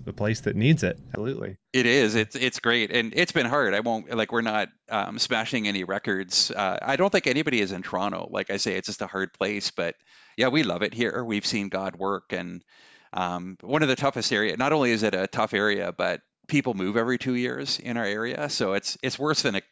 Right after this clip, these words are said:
Speaker 2: a college <laughs> campus. Um, but, you know, that, that's where God's called us, so we're,
Speaker 1: Yeah.
Speaker 2: we're plugging away, and,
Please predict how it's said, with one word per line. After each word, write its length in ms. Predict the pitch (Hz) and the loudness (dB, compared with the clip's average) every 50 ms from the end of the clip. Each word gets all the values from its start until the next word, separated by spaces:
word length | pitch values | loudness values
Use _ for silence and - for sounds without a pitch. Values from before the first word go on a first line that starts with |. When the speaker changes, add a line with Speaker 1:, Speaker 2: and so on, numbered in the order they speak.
| _ _ _ - - | _ _ _ -6 -4
Speaker 2:
a 80 | 107 | -4
college 400 | - - - - 113 117 113 - | -2 0 0 0 2 2 0 2
<laughs> 0 | |
campus. 500 | - 107 87 104 - 113 92 - - - _ - - - - - - - - | 0 -2 -2 -2 -4 -4 -2 -2 -4 -6 _ -18 -20 -20 -20 -20 -20 -14 -8
Um, 400 | - 92 98 95 92 92 90 92 - | -4 -2 0 0 -2 -2 -6 -6 -2
but, 200 | - 123 107 - _ _ _ _ _ - | 0 0 0 0 _ _ _ _ _ -4
you 160 | 117 135 156 | 0 2 4
know, 220 | 175 156 143 156 | 4 4 4 4
that, 240 | 151 147 156 120 - _ - | 4 2 2 2 -2 _ -4
that's 200 | 135 139 - - | -2 -2 -2 0
where 120 | 147 127 | -2 0
God's 240 | 110 139 123 120 - | 0 0 -2 -2 0
called 260 | - 117 110 123 - | 0 0 0 0 -2
us, 160 | 87 - - | -4 -4 -2
so 160 | - - 104 90 | -2 0 0 0
we're, 260 | 95 104 104 101 98 | 2 2 2 2 2
Speaker 1:
Yeah. 60 | 117 | 2
Speaker 2:
we're 120 | 110 107 | 0 -2
plugging 300 | 104 - 123 113 107 117 | 0 2 2 2 2 2
away, 380 | 107 101 90 92 95 101 107 101 | 0 2 2 2 2 2 2 0
and, 260 | 92 92 92 92 - | -2 -4 -4 -8 -10